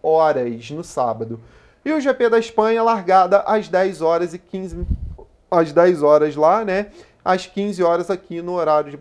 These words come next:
ah, às quinze horas no horário de Barcelona, às dez horas aqui. Então é isso, gente. Tem grande prêmio, vamos torcer. Eu espero aí que algumas equipes melhorem e a gente tenha confrontos maiores.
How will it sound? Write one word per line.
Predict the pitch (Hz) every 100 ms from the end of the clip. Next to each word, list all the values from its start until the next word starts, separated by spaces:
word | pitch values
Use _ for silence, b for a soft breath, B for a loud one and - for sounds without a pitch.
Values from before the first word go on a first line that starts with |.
| -
ah, | 117 117 110 107
às | 135
quinze | - 214 226 156
horas | 170 156
no | 147
horário | 139 151 139
de | 135 165
Barcelona, | 165 - 196 147 147 147 -
às | 170 147
dez | 143 143 135
horas | 135 135 139
aqui. | 151 - 117 _ b b b b b b b _ _
Então | 262 262 240 247
é | 285
isso, | 233 233 240
gente. | 226 220 220 -
Tem | 233 226
grande | 220 190 190
prêmio, | - 208 202 220 220
vamos | 175 196 180
torcer. | - 185 - - 180 202 190
Eu | 175
espero | - - 156 160 143
aí | 139
que | 143 156 139 117 107 110 b b b b b
algumas | 151 151 175 160
equipes | 156 - 160 143
melhorem | 139 170 147 139 147 151 151
e | 156
a | 143
gente | 147 147
tenha | - 147
confrontos | 147 170 156 - 147 160 156 143 123
maiores. | 131 156 127 117 104 107 -